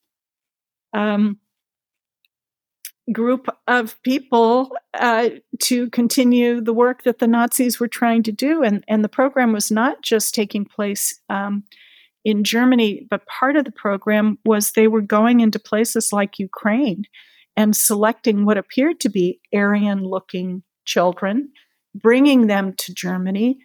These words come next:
to raise them under the Nazi ways so that they would become inculcated, uh, in the German culture. So it was quite a widespread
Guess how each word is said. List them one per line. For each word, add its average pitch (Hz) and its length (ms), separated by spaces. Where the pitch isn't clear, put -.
to 240 200
raise 254 600
them 185 320
under 190 360
the 190 140
Nazi 190 540
ways 190 400
so 202 140
that 196 200
they 196 140
would 202 160
become 190 480
inculcated, 196 1400
uh, 196 320
in 208 300
the 202 100
German 196 520
culture. - 500
So 190 240
it 190 60
was 208 140
quite 294 380
a 226 60
widespread 190 1000